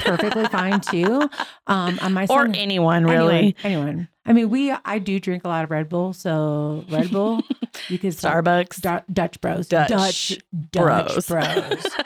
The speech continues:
Speaker 2: <laughs>
Speaker 1: For real Dutch Bros. Even producer Will
Speaker 2: Producer Will
Speaker 1: is
Speaker 2: is
Speaker 1: shaking
Speaker 2: shaking
Speaker 1: his
Speaker 2: his
Speaker 1: head in
Speaker 2: head,
Speaker 1: Dutch
Speaker 2: yes.
Speaker 1: Bros. If you guys have not had the sugar-free peach Red Bull
Speaker 2: Oh.
Speaker 1: with the soft to-,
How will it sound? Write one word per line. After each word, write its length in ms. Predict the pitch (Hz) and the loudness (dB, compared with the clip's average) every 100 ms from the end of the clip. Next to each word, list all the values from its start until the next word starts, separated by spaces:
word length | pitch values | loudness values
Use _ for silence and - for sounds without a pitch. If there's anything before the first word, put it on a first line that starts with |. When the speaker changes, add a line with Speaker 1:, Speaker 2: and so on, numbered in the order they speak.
| 240 | -4
Speaker 2:
<laughs> 300 | 247 - - | -6 -6 -6
Speaker 1:
For 160 | - 254 | -2 2
real 220 | 214 190 | 4 2
Dutch 260 | 160 151 - | 0 -2 -2
Bros. 160 | 165 165 | -4 0
Even 300 | 262 269 277 | 0 0 0
producer 440 | - 214 226 226 | -2 0 0 0
Will 180 | 180 190 | 2 4
Speaker 2:
Producer 300 | 180 151 233 | 4 4 4
Will 240 | 226 220 220 | 2 2 2
Speaker 1:
is 60 | |
Speaker 2:
is 80 | 202 | 2
Speaker 1:
shaking 320 | 208 190 190 | 0 0 2
Speaker 2:
shaking 160 | 175 - | 0 2
Speaker 1:
his 100 | 170 | 2
Speaker 2:
his 0 | |
Speaker 1:
head 300 | 160 175 170 | 2 2 2
in 60 | 175 | 0
Speaker 2:
head, 120 | 165 | 0
Speaker 1:
Dutch 160 | - 170 | -4 -6
Speaker 2:
yes. 240 | - - | -10 -6
Speaker 1:
Bros. 100 | 240 | -2
If 120 | 254 294 | 0 0
you 100 | 277 | 0
guys 240 | 233 208 | -2 -2
have 220 | 185 175 | -2 -2
not 260 | 175 160 175 | 0 0 -2
had 440 | 156 147 143 170 - _ | -4 -4 -4 -6 -14 _
the 140 | 180 175 | 2 2
sugar-free 840 | - 190 175 190 - - 196 196 - | 0 -2 0 -2 -2 2 4 4 2
peach 640 | - - 185 - - - - _ _ | -2 2 2 0 -12 -12 -16 _ _
Red 380 | 196 170 160 151 | 2 2 2 0
Bull 260 | 151 143 143 | 0 0 2
Speaker 2:
Oh. 800 | 185 185 208 285 240 185 170 170 | 2 2 0 0 0 0 -2 -2
Speaker 1:
with 320 | 180 175 175 | 0 0 0
the 100 | 175 | -4
soft 460 | - 185 160 165 - | -2 0 0 -2 2
to-, 260 | 190 196 | 4 4